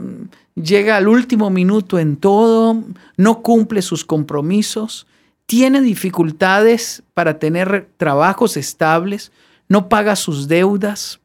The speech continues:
posee un mal antecedente crediticio, es descuidado en su higiene personal y en su casa, es un desastre. Bueno, esto es parte de la inmadurez. Pero también podría ser que la persona tenga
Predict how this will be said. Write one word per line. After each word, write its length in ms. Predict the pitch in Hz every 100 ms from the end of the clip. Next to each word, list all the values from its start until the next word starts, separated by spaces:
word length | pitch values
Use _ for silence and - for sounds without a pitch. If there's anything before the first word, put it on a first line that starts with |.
| _ _ -
posee 340 | 175 214 233
un 160 | 226 196
mal 240 | 208 277
antecedente 720 | 220 151 139 147 156 175 180 -
crediticio, 920 | 156 135 135 - 202 202 - 226 226 _ _ _ -
es 200 | 240 240
descuidado 640 | 311 302 262 226 214 240 285
en 100 | 269
su 140 | 208
higiene 460 | 170 - 208 247 262
personal 640 | 220 165 160 156 175 220
y 60 | 233
en 100 | 175
su 220 | 151 135
casa, 420 | 160 160 - 196
es 400 | 156 - - -
un 180 | 185 185
desastre. 640 | 160 - 143 135 - 180 _ _ _
Bueno, 240 | 240 202 - - _
esto 340 | - 208 - 220
es 220 | 214 - _ _ -
parte 320 | 202 226 233
de 100 | 180
la 60 | 160
inmadurez. 760 | 151 143 139 139 131 127 - _ _ _ _ _ _ -
Pero 200 | 233 233
también 580 | 226 220 233 311 392
podría 460 | 370 196 160 170 185
ser 440 | 185 196 160 151 -
que 100 | 180
la 160 | 160 156
persona 580 | 143 - 170 202 233 - -
tenga 440 | 180 170 202